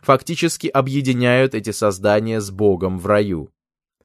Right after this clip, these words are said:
Существует множество присутствий Отца, которые пребывают в многочисленных чинах личностей, причём в смертном человеке эти божественные фрагменты Бога являются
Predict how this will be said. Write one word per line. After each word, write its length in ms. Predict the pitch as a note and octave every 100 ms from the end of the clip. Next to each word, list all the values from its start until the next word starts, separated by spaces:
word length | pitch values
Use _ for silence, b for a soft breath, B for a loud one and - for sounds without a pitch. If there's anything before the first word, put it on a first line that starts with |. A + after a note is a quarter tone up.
| B B -
Существует 880 | - B2 C#3 - D3 E3 D#3+ -
множество 640 | B2 C3 C#3+ C3 C3 - B2+
присутствий 760 | B2+ C3 - A#2+ G2 - G2+
Отца, 580 | - G#2 - - C3+ C#3+ B B
которые 460 | A#2+ A#2 D#3 D#3 C#3
пребывают 720 | C3+ B2 A#2+ A#2 B2+ B2+ A2+
в 40 |
многочисленных 960 | A2 A2+ G#2+ G#2 B2 A#2 A#2 A2+ G#2+ -
чинах 460 | - A2 F#2+ F2
личностей, 760 | G#2 B2 - C#3 C3+ - C3 C3 B B _
причём 380 | A#2+ - E3 D#3
в 60 |
смертном 540 | - C#3 C#3+ C#3 C#3+ B2
человеке 600 | B2+ A#2 A#2+ C3+ C3+ A#2+
эти 160 | A#2
божественные 760 | G2+ G#2+ G2+ A2 - G#2 G2+ G2
фрагменты 640 | - G2+ F#2 G2+ G2+ F#2+ F#2+
Бога 300 | G#2 C#3+ C#3
являются 680 | A#2 F#2+ G2+ G#2+ - A#2+